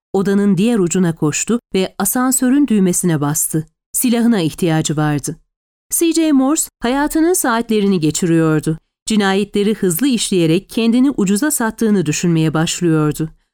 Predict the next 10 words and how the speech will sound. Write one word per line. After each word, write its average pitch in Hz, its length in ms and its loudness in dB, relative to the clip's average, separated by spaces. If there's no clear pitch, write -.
korkuyla 294 580 0
dans 190 260 0
etmekte, 165 600 -2
ayartmakta, 180 880 -2
gelişmesini 269 760 0
ve 233 200 0
doruk 220 280 0
noktasına 247 480 -2
ulaşmasını 190 640 0
izlemekte 180 680 0